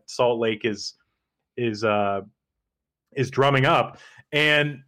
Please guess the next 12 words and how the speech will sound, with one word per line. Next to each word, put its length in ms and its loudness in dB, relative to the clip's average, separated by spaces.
you 80 2
know, 120 4
the, 180 2
their 260 2
owner 320 2
apparently 560 0
is, 180 -12
is 140 -10
a 40 -10
very 320 2
well-respected, 840 0
deep-pocketed. 840 0